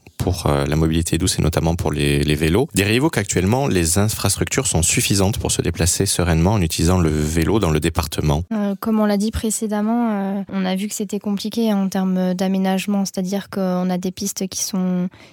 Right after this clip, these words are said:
Speaker 2: discontinues, donc il y en a beaucoup qui existent, on a quatorze kilomètres de, de pistes cyclables, mais voilà, elles sont pas assez sécurisées, donc ce qui donne, euh, forcément pas trop envie aux usagers de s'y aventurer.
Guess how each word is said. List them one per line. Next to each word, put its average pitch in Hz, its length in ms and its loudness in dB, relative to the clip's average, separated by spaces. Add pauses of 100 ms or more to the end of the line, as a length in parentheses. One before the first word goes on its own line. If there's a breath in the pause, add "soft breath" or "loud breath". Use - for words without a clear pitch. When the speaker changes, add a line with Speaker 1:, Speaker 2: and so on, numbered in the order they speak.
(100)
Speaker 2:
discontinues, 190 920 -2 (100)
donc 185 280 -4
il 185 40 -2
y - 20 0
en 175 100 0
a 170 280 -2 (100)
beaucoup 196 340 -4
qui 196 160 -4
existent, 196 500 -2
on 185 80 0
a 180 260 -2
quatorze - 440 -6
kilomètres 185 460 -2
de, 175 400 -2 (140)
de 196 80 -2
pistes 190 280 -4
cyclables, 233 380 -2 (180)
mais 180 160 -2
voilà, 185 360 0
elles 170 80 -4
sont 175 1000 -2 (100)
pas 202 140 2
assez 202 200 -2
sécurisées, 196 640 -2
donc 185 180 -2
ce - 100 -8
qui - 140 -12
donne, 185 340 -2
euh, 165 680 -4
forcément 190 420 -6
pas 190 160 -6
trop - 280 -8
envie 185 280 -4
aux 190 80 -4
usagers 185 480 -4
de 175 240 -6
s'y - 160 -6
aventurer. 185 560 -8